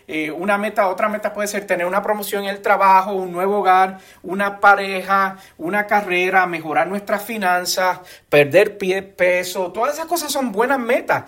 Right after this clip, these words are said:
pero Dios quiere que dentro de nuestras metas esté también nuestro crecimiento espiritual, que se vea un antes y un después en nuestras vidas, que haya una manifestación de antes de Él y después de Él.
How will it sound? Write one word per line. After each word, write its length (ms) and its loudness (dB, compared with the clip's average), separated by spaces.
pero 240 6
Dios 320 2
quiere 340 4
que 420 -6
dentro 460 -2
de 100 -4
nuestras 460 -4
metas 640 0
esté 300 -4
también 400 -2
nuestro 400 -2
crecimiento 920 -2
espiritual, 760 -4
que 160 -2
se 220 -2
vea 360 2
un 220 -4
antes 560 0
y 140 -6
un 160 -2
después 500 -2
en 140 -4
nuestras 400 -4
vidas, 260 0
que 80 -6
haya 160 -2
una 140 -4
manifestación 840 -4
de 240 -6
antes 440 2
de 340 2
Él 220 -2
y 140 0
después 420 -6
de 260 -8
Él. 180 -18